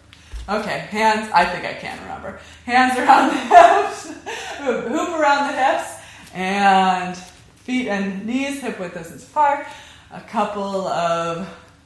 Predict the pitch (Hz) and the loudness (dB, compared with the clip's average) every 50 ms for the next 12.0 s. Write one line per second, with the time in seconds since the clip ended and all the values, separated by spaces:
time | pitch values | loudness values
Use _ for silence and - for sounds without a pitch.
0 | _ _ _ _ _ _ - 311 370 381 370 - - - 254 226 220 214 220 226 | _ _ _ _ _ _ 0 2 2 2 2 0 -6 -8 -6 -6 -4 -2 -2 -2
1 | 226 226 214 208 220 254 339 330 - - - 339 330 330 330 - - - - - | 0 0 0 0 2 2 2 0 -2 -6 -6 -6 -6 -6 -6 -8 -10 -12 -14 -12
2 | - - 226 240 - - 339 - - - - - - - - - - - - - | -2 2 2 2 4 2 0 -2 -2 -4 -8 -12 -18 -20 -20 -20 -20 -20 -20 -20
3 | - - - _ - - - _ _ _ _ _ - - - 214 202 214 214 208 | -20 -20 -20 _ -20 -20 -20 _ _ _ _ _ -20 -14 -10 -6 -6 -4 -2 0
4 | 202 208 208 220 214 196 196 214 226 226 254 262 262 254 - - 277 285 277 285 | 0 0 0 -4 -6 -8 -6 -8 -8 -6 -8 -8 -8 -10 -12 -14 -16 -16 -14 -16
5 | 285 - - - - _ _ - - _ _ - _ _ _ - - _ - - | -16 -18 -20 -20 -20 _ _ -20 -20 _ _ -20 _ _ _ -20 -20 _ -20 -20
6 | - _ _ _ _ _ - - - - - _ - - - - - - - _ | -20 _ _ _ _ _ -20 -20 -20 -20 -20 _ -20 -20 -20 -20 -20 -20 -20 _
7 | - - - - _ _ _ _ _ - - _ _ _ _ - - - - _ | -20 -20 -20 -20 _ _ _ _ _ -20 -20 _ _ _ _ -20 -20 -20 -20 _
8 | _ _ _ _ _ - _ _ _ - 180 180 196 208 220 - - - - 240 | _ _ _ _ _ -20 _ _ _ -20 -16 -14 -14 -14 -14 -16 -20 -20 -16 -14
9 | 254 269 277 285 262 262 254 254 254 254 254 240 - - - - _ _ _ - | -12 -10 -8 -8 -6 -6 -6 -4 -4 -4 -6 -8 -12 -18 -20 -20 _ _ _ -14
10 | 175 190 214 220 220 - - 277 269 262 254 247 247 247 226 196 208 196 196 202 | -10 -8 -8 -8 -8 -6 -4 -2 -2 0 0 0 0 -2 -4 -6 -4 -4 -4 -4
11 | 220 233 - - 277 285 277 285 285 277 269 277 269 - - - - - - | -4 -6 -8 -6 -4 -2 0 2 4 2 2 2 -2 -6 -8 -8 -10 -14 -18